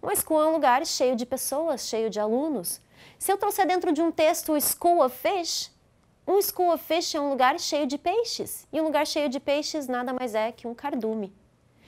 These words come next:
Então é muito importante vocês lembrarem, gente, que no inglês não adianta a gente traduzir as palavras isoladamente.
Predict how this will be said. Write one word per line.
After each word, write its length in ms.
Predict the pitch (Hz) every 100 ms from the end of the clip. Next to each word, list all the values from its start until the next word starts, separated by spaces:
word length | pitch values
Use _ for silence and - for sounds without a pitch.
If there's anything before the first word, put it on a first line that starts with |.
| - - _
Então 140 | 349
é 60 | 359
muito 200 | 339 370
importante 500 | 370 330 294 302 -
vocês 240 | 269 262 233
lembrarem, 480 | 233 196 214 240
gente, 340 | 185 190 180 -
que 120 | -
no 80 | 262
inglês 440 | 233 214 226 208
não 100 | 240
adianta 280 | 277 285 294
a 40 |
gente 240 | 262 269 -
traduzir 500 | 262 226 233 240 254
as 120 | 233
palavras 480 | - 220 220 226 220
isoladamente. 1000 | 226 240 233 226 240 240 254 - -